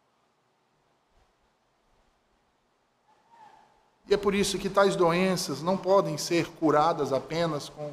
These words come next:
medicamentos. Elas precisam ser curadas pela palavra de Deus.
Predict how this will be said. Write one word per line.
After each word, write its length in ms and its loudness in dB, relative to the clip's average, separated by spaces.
medicamentos. 960 -2
Elas 240 2
precisam 640 0
ser 380 -2
curadas 840 0
pela 200 2
palavra 560 2
de 80 -14
Deus. 140 -18